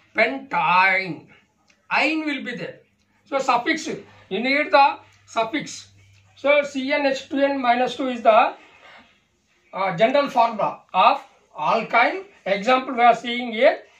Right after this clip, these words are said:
pentyne. Okay, in the alkynes you can take, uh, triple bond. Alkynes an example of triple bonds, and, and that one.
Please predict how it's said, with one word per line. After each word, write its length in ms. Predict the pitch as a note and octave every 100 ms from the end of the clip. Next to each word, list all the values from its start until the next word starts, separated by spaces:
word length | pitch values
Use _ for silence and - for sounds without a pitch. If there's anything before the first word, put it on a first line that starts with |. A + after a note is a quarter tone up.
| _
pentyne. 720 | G#3+ G3+ E3+ F3 G3 F#3 - - - - -
Okay, 340 | A3 A#3 - - - -
in 200 | C#4+ D#4
the 80 | C#4
alkynes 840 | - D4 D4 D4+ D#4 F#4 - - _ _ _ -
you 180 | A#3+ -
can 360 | C#4 C4+ F4+ - _ _
take, 340 | C4 C#4 E4 - _ _
uh, 380 | - A3 G#3+ G#3 - _ _ -
triple 300 | D4 E4 C4+
bond. 260 | A#3+ - - - - _ _ _ _ _ _ _ _ _ - - -
Alkynes 440 | G3 C#4 D4+ D4+
an 120 | D4+ C4
example 440 | A#3 C4+ C4 C4+
of 200 | C#4 - - _
triple 300 | B3+ B3+ C#4 A3
bonds, 460 | F#3 - - - _ _ _ _ - - _
and, 300 | - G3+ A#3 A3+ B3+ - _ _ _ _ _ -
and 320 | F#3+ A#3 A#3
that 340 | A3 A3+ A#3+
one. 340 | B3 A#3 C4+